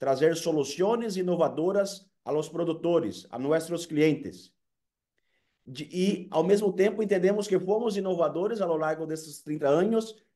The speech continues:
pero também ente-, entendemos que estamos vivendo em um mundo cada vez mais rápido, em um mundo cada vez mais dinâmico,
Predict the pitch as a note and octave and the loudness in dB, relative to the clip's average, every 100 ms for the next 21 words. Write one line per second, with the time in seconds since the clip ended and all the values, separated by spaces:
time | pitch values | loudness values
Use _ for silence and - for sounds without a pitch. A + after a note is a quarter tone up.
0 | _ F#3+ F3+ F#3+ F3 G3+ A#3 G3 F#3 F3+ | _ 0 2 2 2 0 0 0 0 0
1 | F#3 F#3 E3+ F#3+ A3 - E3 G3 G3+ F3+ | -4 -4 -2 -2 -4 -6 -6 -4 -2 -2
2 | D#3 G3 G#3+ F#3+ G3 A3 G#3+ F#3+ E3+ E3+ | 0 0 0 0 0 0 0 0 0 0
3 | G3+ - - _ - D#3 C#3+ - G3 A3+ | -2 -4 -16 _ -12 -6 -6 0 0 -2
4 | A3 A#3 F#3 E3 F#3+ F#3 F3 E3 D#3 F3+ | -6 -4 -2 0 0 0 2 2 0 -2
5 | F3 E3 D3 D3+ G#3 A#3+ A3+ A3+ | -2 -2 -2 -2 -2 -4 -8 -12